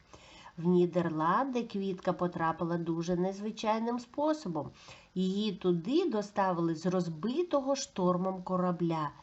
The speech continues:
Гіацинт спробували укоренити, і він добре прижився і почав цвісти. Відтінки забарвлення гіацинту мають широку палітру. І білі, і червоні, рожеві, лілові, сині,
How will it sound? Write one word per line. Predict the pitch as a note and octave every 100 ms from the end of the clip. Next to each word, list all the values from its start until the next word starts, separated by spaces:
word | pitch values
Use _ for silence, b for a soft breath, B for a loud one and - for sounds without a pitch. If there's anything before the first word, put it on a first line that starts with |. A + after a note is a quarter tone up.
| B B B B
Гіацинт | F3+ F#3 G3+ G#3 - E4+ G4+
спробували | - - C4 D4 E4 D#4+ D#4+
укоренити, | D#4 C#4+ C#4+ D4+ D#4 B3 A#3+ A#3 A3+
і | - C4
він | B3 C4 B3
добре | A3+ D#4 A4 F#4+ F4
прижився | E4+ D4+ D4 A#3 B3 B3 A#3+ A3
і | G#3
почав | F#3+ F#3 - A3 A#3+
цвісти. | - G#3 G3+ - E3+ D#3 - _ _ _ _ _ _ _ -
Відтінки | F#3+ F3+ - B3+ C4 C4 A#3
забарвлення | G#3 G3 G3 A#3 D4 C#4 B3 A3
гіацинту | F3 G3 G3+ G3+ G3+ G#3 F3+ F3+
мають | F3+ F#3 F#3+ F3+
широку | G#3 F#3 F#3 B3+ C#4 B3
палітру. | B3 A3 G3 F#3+ F3+ F3+ - B B B B
І | C4
білі, | A#3+ G#3 A3+ A3+ G3+ D#3+ E3
і | G3+
червоні, | - C4+ C4 G#3+ A3+ A#3+ G3+ F#3+
рожеві, | B3 C#4 A3 A3 A3+ F#3+ E3+ F3
лілові, | G#3+ C4+ D4 B3+ C4 A#3 F3+ E3+
сині, | - - A#3 C#4 A3+ F3+ D#3+